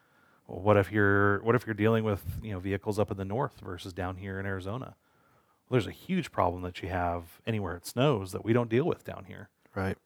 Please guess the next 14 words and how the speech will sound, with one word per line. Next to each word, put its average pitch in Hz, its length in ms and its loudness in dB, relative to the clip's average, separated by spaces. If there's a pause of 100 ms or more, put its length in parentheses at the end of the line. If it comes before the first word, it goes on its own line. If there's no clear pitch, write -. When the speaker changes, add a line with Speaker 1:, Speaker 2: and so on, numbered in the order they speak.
Speaker 1:
It's - 140 -10
rust, - 420 0 (500)
right? 120 240 8
And, 110 160 2 (140)
and 104 160 -6
rust 135 240 4
automatically 104 560 2
is 90 80 -6
gonna 92 160 -4
add 87 220 -8
time 87 220 -6
to 90 60 -10
any 87 160 -10
job. 123 360 -4